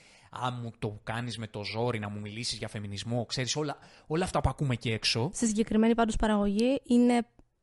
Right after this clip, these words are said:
Speaker 2: θεωρώ, ε, πάρα πολύ εύκολο κανείς να κατανοήσει το γεγονός ότι βασίζεται σε αληθινά περιστατικά, βασίζεται στην ιστορία και σε αληθινά νούμερα,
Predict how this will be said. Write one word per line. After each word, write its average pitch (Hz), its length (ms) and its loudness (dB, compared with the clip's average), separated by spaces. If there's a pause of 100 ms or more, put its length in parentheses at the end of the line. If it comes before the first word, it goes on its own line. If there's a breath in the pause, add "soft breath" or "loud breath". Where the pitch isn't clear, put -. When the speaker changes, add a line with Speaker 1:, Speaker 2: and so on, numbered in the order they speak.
(220)
Speaker 2:
θεωρώ, 214 640 4 (100)
ε, 202 540 2 (180)
πάρα 226 220 8
πολύ 214 160 4
εύκολο 214 260 6
κανείς 208 240 2
να 214 60 -4
κατανοήσει 208 460 2
το - 60 -2
γεγονός 233 240 4
ότι 220 120 0
βασίζεται 214 640 -2 (460 soft breath)
σε - 260 -2
αληθινά 214 880 2
περιστατικά, 208 760 0 (260)
βασίζεται 240 320 2
στην 302 140 10
ιστορία 220 640 8 (520)
και 240 180 6
σε 233 220 4
αληθινά 226 420 8
νούμερα, 220 640 8